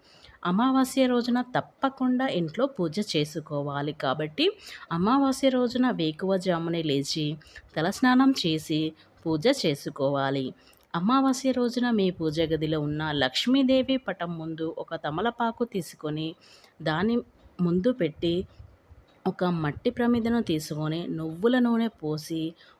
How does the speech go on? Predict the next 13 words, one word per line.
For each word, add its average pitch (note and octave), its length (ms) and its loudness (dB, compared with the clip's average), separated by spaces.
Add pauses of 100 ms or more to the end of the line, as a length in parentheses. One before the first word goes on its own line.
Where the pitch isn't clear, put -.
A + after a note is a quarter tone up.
మూడు G#3+ 300 4
వత్తులు F3 460 0
వేసి D#3 320 -2
దీపాన్ని E3+ 560 0
వెలిగించండి. D3 880 -2 (100)
ఈ A3 160 -2
దీపాన్ని A3+ 560 2
లక్ష్మీదేవి C4 760 4
పటం F3+ 360 -6
ముందు D#3 260 -2
ఉంచాలి. D3+ 600 -2 (500)
అమావాస్య B3+ 580 2
రోజున B3 320 0